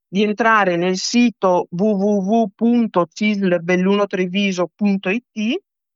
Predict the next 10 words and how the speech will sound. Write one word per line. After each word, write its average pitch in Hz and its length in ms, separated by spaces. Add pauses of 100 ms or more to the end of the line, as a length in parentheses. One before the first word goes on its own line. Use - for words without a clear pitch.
(160)
cercare 277 540
sulla 214 300
destra 202 520
la 254 120
sezione 247 480
lavoratori 208 760
artigiani 202 720
e 302 140
da 339 100
lì 277 280